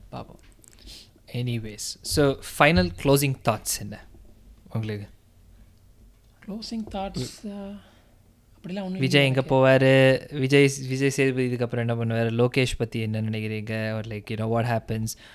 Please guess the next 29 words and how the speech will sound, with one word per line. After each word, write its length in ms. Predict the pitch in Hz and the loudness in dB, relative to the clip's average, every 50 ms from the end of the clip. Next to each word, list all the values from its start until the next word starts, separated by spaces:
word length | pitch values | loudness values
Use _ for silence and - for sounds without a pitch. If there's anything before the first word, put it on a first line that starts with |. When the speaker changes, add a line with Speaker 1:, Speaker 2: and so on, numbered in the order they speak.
| - - _ - | -20 -20 _ -6
Speaker 1:
Master, 540 | - 117 117 120 117 - - 131 120 123 - | -2 0 0 0 0 0 2 2 2 2 0
Master 420 | - 120 117 117 117 - 123 113 - - | -2 -2 -2 -2 0 -2 -2 -4 -2 -2
two 180 | 127 123 123 | -2 0 0
வருமா? 540 | 117 113 110 - - 175 156 117 113 120 123 - 185 - - 190 185 170 131 120 - - | 0 0 0 0 2 4 4 4 4 0 -2 -4 -10 -12 -10 -10 -10 -8 -10 -8 -6 -4
ஆ, 380 | 139 120 117 113 113 110 110 123 117 113 113 113 113 113 113 110 120 120 117 - - | -2 -2 0 0 0 0 -2 -2 -4 -4 -4 -4 -4 -4 -6 -6 -6 -8 -8 -6 -4
maybe 180 | 113 117 113 117 113 | -2 -2 -2 0 0
பத்து 240 | 131 123 120 120 113 | 0 0 0 0 -2
வருஷம் 160 | - 127 120 | -2 -2 -2
கழிச்சு 200 | 117 117 117 - | -2 -2 -2 -4
திருப்பி 220 | 117 113 110 117 | -4 -4 -4 -2
வரும், 220 | 113 113 110 113 110 | -2 -2 -2 -4 -4
ஏதாவது 280 | 110 110 113 113 117 | -4 -4 -4 -4 -4
ஹிட் 60 | 117 | -6
கிட்டு 300 | - 120 113 113 107 113 | -6 -6 -8 -6 -6 -6
வரலனா. 420 | 107 107 - 110 101 95 104 123 139 135 | -8 -8 -8 -10 -12 -10 -8 -8 -4 -2
But 120 | 127 117 - 127 | -2 -2 -2 -2
like, 160 | 120 117 - | -4 -2 0
சும்மா 260 | - 165 180 160 - | 2 4 4 4 2
ஜெனரலா 600 | 135 135 131 127 123 127 127 131 135 - 143 139 | 2 0 0 2 2 2 4 4 2 2 0 -6
என்ன, 400 | 127 120 120 123 123 120 120 117 - - - - - - - - - - - 143 | -6 -4 -2 -2 0 -2 -2 -4 -8 -14 -20 -20 -20 -20 -20 -20 -20 -20 -10 -4
வ-, 680 | 123 120 123 123 123 120 120 117 117 117 113 113 113 117 120 113 | -2 0 0 2 2 0 0 0 0 -2 -4 -4 -6 -4 -2 0
லாஸ்டா 280 | 117 123 127 - - - | 2 2 2 2 0 -2
என்ன 320 | 139 123 120 120 120 113 | -2 -2 -2 -2 -6 -6
நினைக்கிறீங்க? 560 | 117 110 107 101 101 110 113 - - 113 113 | -8 -10 -12 -14 -14 -16 -18 -18 -18 -18 -16
ஏதாவது 280 | 110 110 110 110 110 107 - - | -14 -12 -12 -10 -10 -10 -10 -10
கம்மி-, 400 | - 113 113 110 110 110 - 120 | -10 -8 -8 -8 -10 -10 -12 -12
ஏதாவது 320 | 110 110 113 110 110 110 | -10 -8 -8 -8 -8 -8
சொல்ல 280 | 107 - 117 113 113 110 | -8 -8 -8 -6 -6 -8
விரும்புறீங்களா? 460 | 110 107 101 120 - - - - - | -8 -10 -12 -14 -16 -18 -18 -18 -18